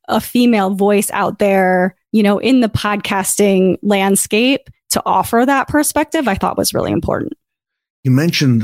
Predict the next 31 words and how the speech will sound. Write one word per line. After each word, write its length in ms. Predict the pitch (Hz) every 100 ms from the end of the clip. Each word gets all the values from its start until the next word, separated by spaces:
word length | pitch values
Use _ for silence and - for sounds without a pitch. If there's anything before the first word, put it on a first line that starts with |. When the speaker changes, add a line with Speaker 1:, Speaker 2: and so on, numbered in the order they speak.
| 113
Speaker 2:
that 160 | 107
word 260 | 110 104 95
culture, 560 | - 92 87 - - - _ _ _ _
another 300 | 107 113 120
word 340 | 110 104 92 82
we 80 | 101
didn't 240 | 101 98
hear 160 | 92 95
a 40 |
lot 200 | 92 92
about 320 | 90 87 90 82
years 260 | 98 92
ago, 300 | 92 85 82 _ -
right? 160 | 104 - _ _ _ 107
And 320 | 107 104 92 - _ _ _ _
it 160 | - 117
seems 420 | - 151 165 135
to 60 | 131
be 420 | 107 104 107 107 107 _ _
that 360 | 98 101 101 101 _ _ _ _ -
playing 340 | 127 139 131
the 120 | 110
long 340 | 107 110 113 107
game, 340 | 87 76 85
which 240 | 95 95
is 260 | 110 95 - -
culture, 600 | - 151 143 - 76 - - _ _ _
is 220 | 117 104
really 680 | 98 101 143 151 117 110 95 _ _ _ _ _ _
foundational 760 | 123 117 113 117 - 110 92 92 -
to 380 | 107 101 98